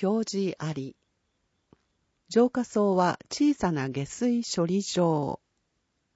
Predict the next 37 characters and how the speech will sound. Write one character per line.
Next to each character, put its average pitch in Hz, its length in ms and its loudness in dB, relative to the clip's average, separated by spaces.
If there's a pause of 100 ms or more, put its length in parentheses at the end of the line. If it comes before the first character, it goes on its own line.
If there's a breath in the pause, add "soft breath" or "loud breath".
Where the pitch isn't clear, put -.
(300)
浄 226 240 2
化 247 160 0
槽 202 320 0
は 175 320 2
下 190 140 -2
水 277 280 0
道 165 180 2
と 151 280 0
同 190 160 0
じ 208 160 -4
よ 185 220 2
う - 20 -2
に、 143 280 -2 (400)
微 220 100 -4
生 277 260 4
物 208 300 0
の 156 140 2
働 202 440 -2
き 185 140 -6
で 170 300 0
生 254 280 -2
活 262 240 -2
排 240 220 -2
水 156 340 -2
を 139 340 -2
浄 175 260 0
化 185 180 -4
し - 200 -8
ま 147 160 -4
す。 - 280 -20 (1200)
機 294 120 2
能 247 300 6
を 165 80 0
保 208 320 0
つ - 160 -14
た 160 160 -2
め、 151 260 -2